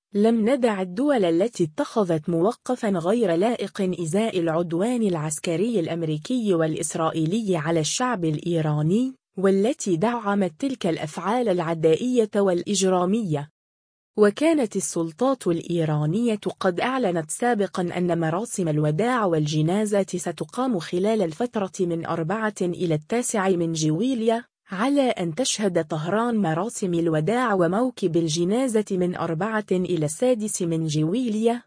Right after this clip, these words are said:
وتقام مراسم في قم يوم السابع من جويليا، فيما سيكون الدفن في مشهد يوم التاسع من جويليا.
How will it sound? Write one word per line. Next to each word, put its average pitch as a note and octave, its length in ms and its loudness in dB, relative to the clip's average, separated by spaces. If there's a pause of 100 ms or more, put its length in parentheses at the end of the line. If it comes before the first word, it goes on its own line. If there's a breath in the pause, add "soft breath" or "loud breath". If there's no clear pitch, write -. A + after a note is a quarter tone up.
(200)
وتقام G#3+ 760 0
مراسم F#3 540 0
في E3+ 240 -4
قم B3 340 0
يوم G3+ 360 2
السابع F#3+ 640 0
من E3 180 0
جويليا، A3 760 0 (180)
فيما A#3 480 4
سيكون F#3+ 720 2
الدفن G#3 440 -2
في F#3 260 -2
مشهد F#3 480 -2
يوم F#3 360 2
التاسع G3+ 560 -2
من G#3 240 0
جويليا. F#3 680 0